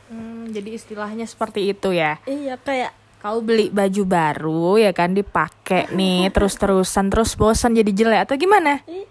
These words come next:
Speaker 2: iya, gimana ya?
Speaker 1: Udah nggak jadi baru lagi gitu?
Speaker 2: Heeh.
Speaker 1: Tapi tetap baju.
Speaker 2: Tetap baju, ya itu dia tetap baju, tapi kan udah beda. Dari kainnya udah jadi ni-, tipis, warnanya
Speaker 1: Hmm.
Speaker 2: berubah kusam gitu. Harusnya tuh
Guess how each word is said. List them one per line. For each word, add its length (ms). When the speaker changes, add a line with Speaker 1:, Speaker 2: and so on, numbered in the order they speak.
Speaker 2:
iya, 360
gimana 420
ya? 220
Speaker 1:
Udah 200
nggak 180
jadi 160
baru 240
lagi 380
gitu? 180
Speaker 2:
Heeh. 600
Speaker 1:
Tapi 220
tetap 180
baju. 460
Speaker 2:
Tetap 300
baju, 420
ya 220
itu 200
dia 240
tetap 280
baju, 260
tapi 300
kan 180
udah 280
beda. 440
Dari 320
kainnya 400
udah 160
jadi 300
ni-, 220
tipis, 600
warnanya 480
Speaker 1:
Hmm. 100
Speaker 2:
berubah 340
kusam 760
gitu. 180
Harusnya 440
tuh 180